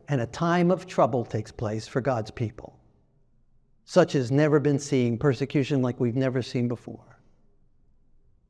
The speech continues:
Can't imagine, can't describe. And it's okay to be a martyr. God will see us through to eternity, and that's what counts.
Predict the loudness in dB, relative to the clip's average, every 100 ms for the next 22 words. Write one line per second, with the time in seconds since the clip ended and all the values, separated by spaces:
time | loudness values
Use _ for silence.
0 | _ _ _ _ _ _ _ _ _ _
1 | 0 2 4 2 2 -2 -6 -18 -20 -20
2 | -20 -20 -20 _ _ 2 2 4 2 0
3 | -6 -8 -16 -20 -20 -20 _ _ -20 _
4 | _ _ _ _ _ _ _ _ _ -20
5 | _ _ _ _ _ -2 0 4 4 6
6 | 6 6 6 6 4 0 -8 -16 -20 -20
7 | -20 _ _ _ _ _ _ _ 2 4
8 | 4 4 4 2 2 4 4 6 2 4
9 | 2 4 2 2 2 0 0 -2 -4 -6
10 | -8 -14 -16 -16